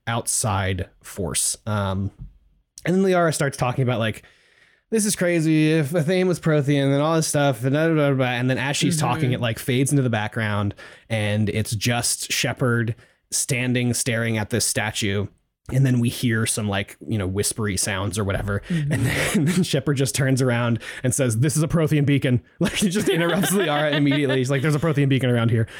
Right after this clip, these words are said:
Speaker 1: Um, you're like,
Speaker 2: Mm-hmm.
Speaker 1: "Oh, what?" Um, and as you're talking, you, like, sense something from one of the slabs, um, that sends a beam up <laughs> to the
Speaker 2: Mm-hmm.
Speaker 1: statue, which then starts to crack it. And she's like, "Oh, there must be other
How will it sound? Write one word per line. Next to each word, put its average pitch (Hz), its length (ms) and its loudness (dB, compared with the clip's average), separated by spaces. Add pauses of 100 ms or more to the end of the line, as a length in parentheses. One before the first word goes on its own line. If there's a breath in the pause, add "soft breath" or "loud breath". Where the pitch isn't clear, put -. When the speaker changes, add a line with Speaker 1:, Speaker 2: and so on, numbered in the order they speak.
(300 loud breath)
Speaker 1:
Um, 95 400 0
you're 87 100 2
like, 78 120 0
Speaker 2:
Mm-hmm. - 80 -4
Speaker 1:
"Oh, 151 320 0
what?" 147 340 -2 (380 loud breath)
Um, 90 500 -2
and 98 140 -2
as 87 200 -2
you're 85 120 -4
talking, 92 440 -4
you, 95 180 -4
like, 80 220 -6
sense - 680 -4 (160)
something 113 580 0
from 117 240 0
one 113 160 2
of 104 140 -2
the 98 340 0 (480 soft breath)
slabs, 120 800 -2 (220)
um, 98 440 0
that 95 300 -4
sends 113 400 0
a 107 80 2
beam 127 580 2
up 147 160 0
<laughs> 151 240 -2
to 127 520 2
the 120 220 2
Speaker 2:
Mm-hmm. 107 60 0
Speaker 1:
statue, 175 560 0
which 127 220 0
then 113 180 2
starts - 340 -2
to 110 60 -6
crack - 280 -4
it. 165 100 0
And 135 100 -2
she's - 80 -4
like, 117 140 2
"Oh, 139 180 2
there 123 160 2
must 131 260 0
be 120 220 2
other 117 400 0